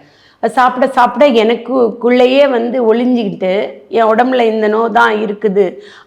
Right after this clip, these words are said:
அப்படின்னு தெரியாத சில நோயெல்லாம் எட்டி பார்க்குது. அத்தனை நோய்களுக்கும் நான் ஒரு, ஒரு ஸ்பெஷல் டாக்டரை போய் பார்த்து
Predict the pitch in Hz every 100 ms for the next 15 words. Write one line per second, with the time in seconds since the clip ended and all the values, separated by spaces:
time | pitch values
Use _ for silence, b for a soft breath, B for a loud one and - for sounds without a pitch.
0 | 202 190 233 240 226 - 240 247 262 277
1 | 269 226 214 220 233 226 262 240 262 214
2 | 220 170 170 208 - b b b - 196
3 | - 269 262 247 233 220 214 214 214 262
4 | 285 277 262 294 294 247 233 226 240 277
5 | 285 262 240 233 220 214 208 208 220 226
6 | 277 233 226 220 214 208 208 208 208 196
7 | 208 - 285 294